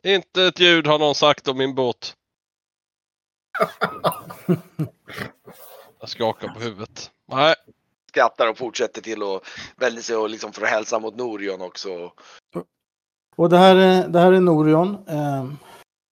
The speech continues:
Speaker 3: ehm, av alvsläkte. Han, ehm, är en väldigt trofast och nära vän, han också.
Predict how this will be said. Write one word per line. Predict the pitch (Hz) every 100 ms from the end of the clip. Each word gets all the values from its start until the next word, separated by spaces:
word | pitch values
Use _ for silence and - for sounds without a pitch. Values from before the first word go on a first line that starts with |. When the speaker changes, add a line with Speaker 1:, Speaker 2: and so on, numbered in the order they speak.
| _ 165
Speaker 3:
ehm, | 135 127 117 131 -
av | 143 143 135
alvsläkte. | 156 151 127 131 - - 143 - 170 180 196 _ - _ _
Han, | - 143 139 139
ehm, | 139 135 131 131 131 _ -
är | 147
en | 147
väldigt | 131 139 135 127
trofast | 151 135 135 -
och | 139 123 123
nära | 139 135
vän, | 127 123 139 156 151 156
han | 139
också. | 127 - 143